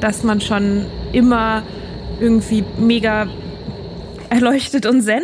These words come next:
war, sondern es geht ja quasi um das Momentum. Und das quasi dein, dein Wachstum von da bis jetzt ist ja Wahnsinn.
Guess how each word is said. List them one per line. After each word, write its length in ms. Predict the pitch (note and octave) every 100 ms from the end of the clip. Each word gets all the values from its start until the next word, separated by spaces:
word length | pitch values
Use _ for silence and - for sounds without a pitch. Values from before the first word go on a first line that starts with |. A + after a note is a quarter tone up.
| F4+
war, 260 | G3 G#3+
sondern 280 | G#3 G#3+ A3
es 120 | A3+
geht 180 | - A3+
ja 120 | G3+ G3
quasi 340 | A3 G#3 G3+
um 100 | G#3
das 180 | G3 G#3
Momentum. 600 | G3+ G3 B3 - F3+ G3 - - _ _ -
Und 400 | G3 F#3+ G3 - - - - _ _ _ -
das 440 | F#3+ G3 - - - -
quasi 320 | - G#3+ G#3 G3+
dein, 260 | G3+ G#3
dein 220 | G3+ G3 G#3
Wachstum 460 | A3 - - A#3+
von 220 | A3 G#3+ G#3
da 180 | F#3+ G#3+
bis 220 | G#3+ -
jetzt 360 | A3 C#4 - -
ist 200 | - -
ja 380 | G3 G3 G3 G#3+ _ _ _ _ _ _ -
Wahnsinn. 520 | G3+ G#3 G3 F3+